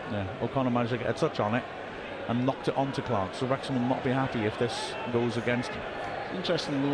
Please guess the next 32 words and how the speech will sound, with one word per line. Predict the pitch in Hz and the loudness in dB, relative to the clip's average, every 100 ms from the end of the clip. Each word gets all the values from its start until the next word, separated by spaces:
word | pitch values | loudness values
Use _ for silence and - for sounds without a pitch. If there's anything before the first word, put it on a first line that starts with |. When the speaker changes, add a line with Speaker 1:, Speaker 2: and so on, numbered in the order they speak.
| 151 | 2
Speaker 2:
linesman | 156 131 123 | 2 0 0
didn't | 120 117 | 0 0
see | - 123 117 | 0 0 2
that, | 117 117 - | 2 0 -2
'cause | 120 | 0
he | 143 | 2
was | 127 - - - | 2 2 0 -2
standing | 143 160 151 143 | 0 2 2 2
right | 151 151 | 2 4
over | 147 127 120 | 4 4 4
it. | 131 | 4
Speaker 1:
Yeah, | 143 | 4
he | 139 | 4
and | 170 | 4
the | 143 | 2
two | 147 | 2
players | 131 156 139 123 | 2 4 4 4
were | 147 | 4
all | 156 147 | 4 2
toe-to-toe, | 160 143 156 208 220 | 2 2 2 4 4
weren't | 165 156 | 2 2
they? | 107 | 2
Yeah. | 127 120 | 2 2
Speaker 2:
Yeah. | 85 131 127 - - - - - - - | 0 -4 -6 -8 -8 -8 -8 -10 -6 0
Speaker 1:
Corner | 135 135 - - - - - | 2 2 -2 -6 -10 -8 -2
flat | 165 156 | 0 0
again | 151 151 175 | 0 2 2
to | 143 | 0
the | 110 | 2
near | 123 120 117 | 4 4 4
post | 131 147 160 - | 2 2 0 0
and | 127 123 | 2 2